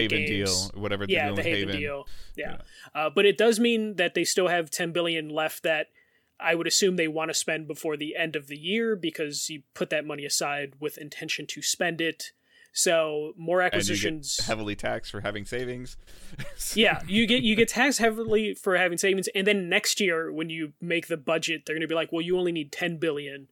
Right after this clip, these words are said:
Speaker 2: You,
Speaker 1: Yeah.
Speaker 2: you, you wanna always spend what you're allocated for that." Uh, so Sony isn't done. There will be more deals to come, as Jim Ryan has said, as Jeff <laughs> Keighley has said, as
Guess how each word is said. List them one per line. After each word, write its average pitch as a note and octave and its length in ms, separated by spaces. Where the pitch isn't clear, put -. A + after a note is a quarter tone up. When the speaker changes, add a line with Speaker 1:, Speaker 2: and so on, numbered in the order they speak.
Speaker 2:
You, D#3 160
Speaker 1:
Yeah. - 60
Speaker 2:
you, - 120
you D#3+ 160
wanna D#3+ 280
always D3+ 420
spend D#3 440
what D#3 160
you're C#3+ 260
allocated C#3+ 600
for D#3+ 240
that." D3 240
Uh, D#3+ 340
so E3 420
Sony G#3 400
isn't F#3+ 320
done. E3 320
There E3 100
will E3 60
be D#3+ 200
more D#3 220
deals D3+ 420
to D3+ 100
come, E3 460
as D3+ 220
Jim C#3+ 160
Ryan E3 280
has D#3 120
said, D#3 280
as D3 260
Jeff - 200
<laughs> - 20
Keighley F3 400
has D#3 280
said, C#3+ 460
as C3+ 480